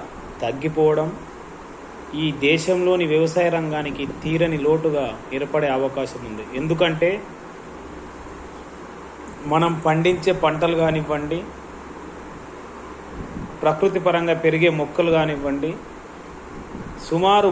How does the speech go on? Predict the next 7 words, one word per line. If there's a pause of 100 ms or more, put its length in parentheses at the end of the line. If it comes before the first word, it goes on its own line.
భూభాగం
పైన (100)
పెరిగే (200)
ఎనభై (140)
శాతం (100)
మొక్కలన్నీ (120)
కూడా